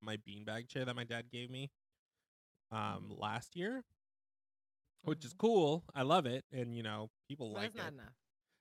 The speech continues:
Speaker 1: No, definitely not. Not like, I, like, there are times where I'm like, I, if I wanna sit somewhere else, I don't wanna sit in my office chair, and I don't wanna be sitting on my bed.
Speaker 2: Mm-hmm.
Speaker 1: Like, I want another
Speaker 2: That's fair.
Speaker 1: spot that I could just be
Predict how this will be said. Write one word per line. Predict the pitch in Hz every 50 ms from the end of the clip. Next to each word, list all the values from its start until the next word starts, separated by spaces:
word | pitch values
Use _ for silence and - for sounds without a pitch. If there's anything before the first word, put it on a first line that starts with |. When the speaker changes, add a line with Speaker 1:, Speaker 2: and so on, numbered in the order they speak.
| _ -
Speaker 1:
No, | 170 156 135 - - _ - - - - 143 -
definitely | - 139 139 - 135 127 110 104 107 104
not. | 95 95 92 76 -
Not | 113 117 110
like, | 113 110 - _ -
I, | 143 143 147 135 -
like, | 147 143 135 127 117 _ _
there | - 156 165 180
are | 185
times | - 156 160 156 160 156
where | 170 151
I'm | 139 135
like, | 131 123 - -
I, | 131 123 123 123 123 120 117 - _ _ _ _ _ _ _ -
if | - 151 -
I | 143 143
wanna | 147 160 175 180 165
sit | - - 165 151 -
somewhere | 165 156 156 143
else, | 123 113 123 135 - -
I | 135 127 127 127
don't | 135 139
wanna | 143 143 143 143 143
sit | - - - 127 123 - -
in | 139 127
my | 117 110 104 92
office | 92 113 127 156 - 196 185 -
chair, | - - 185 180 185 170
and | 143 135 131
I | 120 120
don't | 120 123 127
wanna | 131 127 123
be | 120 120 120
sitting | - - 120 120 117
on | 110 101 101
my | 101
bed. | 107 107 98 85 73 _ _ - - - - _ _ _ _ _ _ _ _ _ _ _ _ _ _ _ _ _ - 175
Speaker 2:
Mm-hmm. | 170 160 151 147 151 131 120 135 143 _ -
Speaker 1:
Like, | 113 113 98
I | 117 123
want | 127 135 151 156
another | 127 120 117 117 117 113 123 120 117 -
Speaker 2:
That's | 170 165 - -
fair. | - 110
Speaker 1:
spot | 110 110 107 - -
that | 107 107
I | 104 101 104
could | _ - 113
just | - - - - -
be | 104